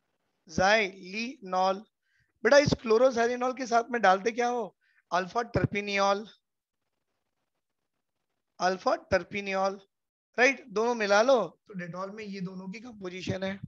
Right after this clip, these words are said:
भाई, ये क्लोरोसाइरेनॉल जो कंपाउंड है ना, ये किसका स्ट्रक्चर है? तो बोलना भाई, इसमें फिनॉल की स्ट्रक्चर है। एनसीईआरटी में दिया है स्ट्रक्चर किसकी है। तो बेटा, जहाँ क्लोरोसाइरेनॉल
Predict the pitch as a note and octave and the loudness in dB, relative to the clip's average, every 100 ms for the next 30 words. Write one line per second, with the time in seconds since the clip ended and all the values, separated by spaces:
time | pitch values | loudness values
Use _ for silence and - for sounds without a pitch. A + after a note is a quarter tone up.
0 | - - - - - _ - - D#4 A#3 | -16 -16 -16 -20 -20 _ 2 4 4 4
1 | G#3+ A3+ C#4+ B3+ C4 C#4 C#4 C4+ C#4 B3 | 4 6 6 6 4 4 2 2 -2 -6
2 | A3 A#3+ B3+ C4+ C4+ G#3 - _ _ - | -6 2 4 4 4 2 -2 _ _ -8
3 | A#3+ A3+ A3+ - C4 B3+ A#3 - C4 B3+ | -6 -2 -4 2 2 2 -2 4 4 6
4 | G#3 - - F#3 F#3+ G#3 A3 D#3 _ _ | 2 -2 -14 -6 -2 4 2 2 _ _
5 | _ _ _ E3+ G3+ G#3+ G#3+ G#3 - F#3 | _ _ _ 2 2 2 -6 -10 -6 -4
6 | E3 E3+ F#3 F#3 G#3 - F#3+ - G3+ F#3+ | 0 2 2 -2 -10 -8 -12 -10 -8 -6
7 | F#3+ F3+ _ _ _ _ _ _ _ _ | -6 -10 _ _ _ _ _ _ _ _
8 | _ _ _ _ _ _ _ - F3 - | _ _ _ _ _ _ _ -14 -10 0
9 | G3+ A3 A#3 G#3+ A3+ A3+ - A#3+ - G3 | 0 2 -2 0 2 2 -2 -10 -8 -6
10 | F#3+ - E3 C3 - - - - _ - | -8 -10 -10 -10 -12 -18 -18 -20 _ -12
11 | B3+ C#4+ A#3+ B3 C4 - A3 A3+ C4+ B3 | -2 0 4 4 4 2 2 4 4 4
12 | A#3+ B3 B3 | 4 2 0